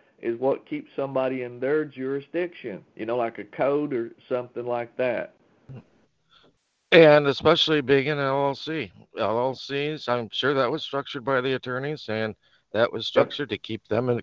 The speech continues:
Speaker 2: keep them in business, because if there's ever a problem, you gotta hire one of them. <laughs>
Speaker 1: Yes. See, that the society that we live in, uh, seems to evolve around a decision from a darn attorney.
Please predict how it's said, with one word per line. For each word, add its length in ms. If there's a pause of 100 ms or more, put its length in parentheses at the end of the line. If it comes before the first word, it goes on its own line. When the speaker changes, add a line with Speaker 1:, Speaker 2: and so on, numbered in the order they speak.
Speaker 2:
keep 220
them 160
in 100
business, 460
because 240
if 120
there's 220
ever 240
a 40
problem, 440
you 140
gotta 200
hire 300
one 140
of 100
them. 260
<laughs> 280 (1000)
Speaker 1:
Yes. 300 (220)
See, 140
that 340
the 200
society 680
that 180
we 180
live 380
in, 260 (840)
uh, 160 (340)
seems 300
to 160
evolve 580
around 760 (340)
a 100
decision 680
from 220
a 40
darn 400
attorney. 580